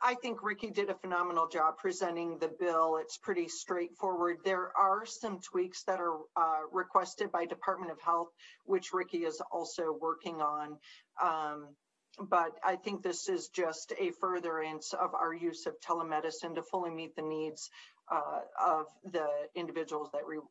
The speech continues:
we represent here in the state. So thank you so much for hearing the bill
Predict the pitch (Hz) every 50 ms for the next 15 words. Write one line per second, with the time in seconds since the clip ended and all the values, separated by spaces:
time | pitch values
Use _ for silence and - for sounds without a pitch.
0 | - 170 165 190 190 190 185 175 160 160 156 - 156 156 151 156 151 151 160 151
1 | - 165 156 151 151 143 139 139 135 - - - - 147 143 139 139 - - -
2 | - 185 170 - 202 190 185 185 190 175 - - - 196 185 180 180 175 175 -
3 | - 180 170 165 - 185 175 170 165 165 156 151 147 160 156 147 143 147 143